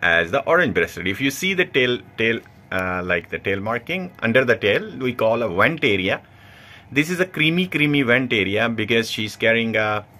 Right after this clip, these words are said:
uh, orange genes, and her feathers, see the wings,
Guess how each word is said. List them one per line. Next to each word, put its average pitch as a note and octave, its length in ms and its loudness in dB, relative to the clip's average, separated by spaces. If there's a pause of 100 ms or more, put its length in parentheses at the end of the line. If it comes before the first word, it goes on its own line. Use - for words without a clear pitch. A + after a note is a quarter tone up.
(280)
uh, F2+ 280 2
orange A2 440 4
genes, F2 380 -2
and F2+ 220 -2
her F2+ 200 2
feathers, C3 840 -2
see C3 240 -4
the G#2+ 160 0
wings, C3+ 360 0